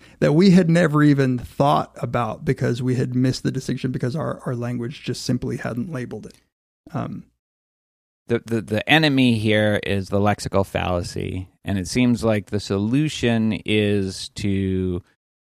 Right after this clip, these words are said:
Speaker 2: turn away from our ordinary words when we're labeling a construct. And I guess I'm wondering, like, how that will work. I mean, he gives this extended example, Kama Mutta,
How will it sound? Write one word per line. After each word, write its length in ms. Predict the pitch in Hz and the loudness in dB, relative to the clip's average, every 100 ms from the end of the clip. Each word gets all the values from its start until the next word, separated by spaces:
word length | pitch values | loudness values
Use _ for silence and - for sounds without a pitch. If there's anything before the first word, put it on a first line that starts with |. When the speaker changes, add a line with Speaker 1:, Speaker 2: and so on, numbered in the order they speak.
| - | -6
Speaker 2:
turn 300 | - 147 151 | 2 4 6
away 460 | 135 117 120 127 120 | 4 6 6 6 4
from 500 | - 110 101 95 - | 2 0 2 -2 -4
our 340 | - 104 98 98 | -2 0 2 0
ordinary 560 | 107 117 113 107 95 90 | 2 2 4 0 0 0
words 640 | 98 110 107 98 92 - | 2 2 2 0 -2 -6
when 240 | - 98 95 | -6 -4 -2
we're 160 | 90 | -2
labeling 760 | 90 98 95 92 87 82 82 90 85 | 0 0 0 -2 -2 -4 -6 -10 -10
a 80 | 95 | -10
construct. 920 | - 107 104 95 - - - - - - _ _ _ - | -2 0 0 -4 -8 -12 -12 -18 -20 -20 _ _ _ -4
And 80 | |
I 100 | 107 | -2
guess 220 | 113 139 143 | 0 0 2
I'm 180 | 120 | 0
wondering, 520 | 113 120 120 113 104 95 | 2 0 2 0 0 -4
like, 340 | 92 87 - | -6 -8 -12
how 260 | - - 107 | -12 -4 -2
that 180 | 101 - | -2 -6
will 300 | 90 - - | -8 -10 -10
work. 460 | - - _ - - _ _ - | -12 -12 _ -20 -20 _ _ -2
I 100 | 127 | 2
mean, 200 | 156 151 | 2 0
he 160 | 131 160 | -2 4
gives 440 | 214 202 - - - _ _ _ _ _ _ _ _ _ - | 6 6 0 -6 -18 _ _ _ _ _ _ _ _ _ -4
this 260 | 110 107 - - | -2 -2 -8 -16
extended 500 | - 104 117 110 90 | -6 -2 0 0 -2
example, 720 | 87 - 101 123 - 90 95 - - | -8 -8 -8 -8 -8 -8 -8 -14 -10
Kama 340 | - 110 101 | -2 0 0
Mutta, 640 | 98 117 131 - 98 90 90 | -2 0 0 -2 -4 -4 -10